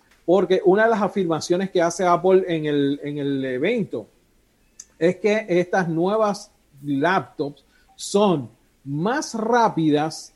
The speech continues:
más rápidas que el noventa y ocho por ciento de las computadoras lanzadas el año pasado. Óigame, no es posible. Simplemente no es posible que tú compares una Mac con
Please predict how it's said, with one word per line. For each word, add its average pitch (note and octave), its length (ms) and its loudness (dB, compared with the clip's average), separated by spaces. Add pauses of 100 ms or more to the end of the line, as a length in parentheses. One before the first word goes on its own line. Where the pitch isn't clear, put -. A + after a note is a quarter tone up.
más F#3+ 380 -4
rápidas B2+ 720 -2
que F#3 100 4
el F#3+ 160 4
noventa F#3 480 0
y D#3+ 100 4
ocho A3 280 -2
por A3 160 -2
ciento G#3+ 340 -6
de G3 60 0
las E3+ 140 0
computadoras D3+ 600 -4
lanzadas D#3 480 -4
el C#3+ 100 -2
año C#3 220 -6
pasado. C#3 540 0 (800)
Óigame, C#3+ 420 -2 (340)
no D#3 680 -4 (100)
es D3 320 -4 (100)
posible. D3+ 520 -4 (340)
Simplemente E3 720 -2
no D#3 420 -2
es D#3+ 140 -8
posible C#3 560 -4 (260)
que C#3+ 100 -8
tú D#3+ 140 -4
compares D#3 600 -4 (240)
una F3 640 0
Mac D#3+ 600 0 (200)
con C#3+ 300 -4